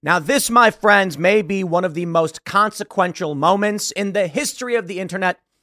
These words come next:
And to be completely serious, this is a historic moment. The battle for the internet has begun, and it appears we are dealing with the U S government attempting to control narrative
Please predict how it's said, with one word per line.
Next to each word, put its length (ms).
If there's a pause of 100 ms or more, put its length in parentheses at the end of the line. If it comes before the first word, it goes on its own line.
(320)
And 140
to 40
be 80
completely 320
serious, 380 (300)
this 200
is 220
a 100
historic 460
moment. 300 (420)
The 80
battle 320
for 300
the 140
internet 520
has 220
begun, 500
and 80
it 80
appears 580 (300)
we 140
are 120
dealing 460
with 280
the 100
U 340
S 220
government 760 (360)
attempting 640
to 220
control 720
narrative 520